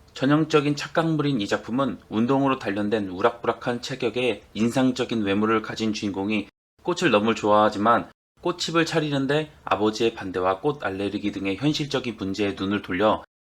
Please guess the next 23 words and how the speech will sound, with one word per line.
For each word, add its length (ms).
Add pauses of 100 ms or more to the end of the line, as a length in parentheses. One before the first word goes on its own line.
(160)
게임에서나마 680
몰래 460
꽃집을 340
차리기 340
위해 120
노력하는 440
이야기입니다. 640 (480)
주인공은 540
험악한 400
인상 280
때문에 540
많은 300
사람들이 500
오해와 560
착각을 640 (200)
달고 260
살게 200
되지만 520 (120)
웃기만 480
해도 300
도움을 420
주길 260
자처하고 600